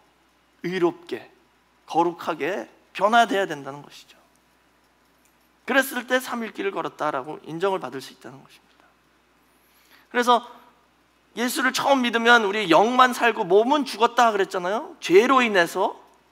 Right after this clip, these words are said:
아직 몸에 죄가 있으니까. 근데 로마서 팔 장 십일 절에서는 예수를 죽은 자 가운데서 살리신 이의 영이, 이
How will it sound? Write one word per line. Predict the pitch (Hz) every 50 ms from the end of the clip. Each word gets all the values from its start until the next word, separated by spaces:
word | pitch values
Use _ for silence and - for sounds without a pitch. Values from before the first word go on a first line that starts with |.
| _ _ _ -
아직 | - 185 196 196
몸에 | 180 190 202 208 190
죄가 | - - 185 185 180
있으니까. | 160 - - - 143 135 - - - - _ _ _ _ _ _ _ _ _ _ _ _
근데 | - 226 226 269 302 320 - - - -
로마서 | 196 214 220 214 208 220
팔 | - 226 220 -
장 | 226 220
십일 | - - 226 240 226 -
절에서는 | 226 214 208 202 190 202 196 226 262 294 320 - - - _ _ _ _ _ _ _ -
예수를 | 143 170 214 262 302 277 - 294 277 294 294 269 -
죽은 | - - 214 214 226 226 226 220
자 | 233 226 214
가운데서 | 214 208 202 196 190 196 190 214 202 -
살리신 | - 214 214 202 196 190 - 196 185 180
이의 | 180 180 175 160 - - -
영이, | 135 131 135 147 156 160 151 139 131 143 151 123 107 - _ _ _ _ _ _ _ _ _
이 | - 226 233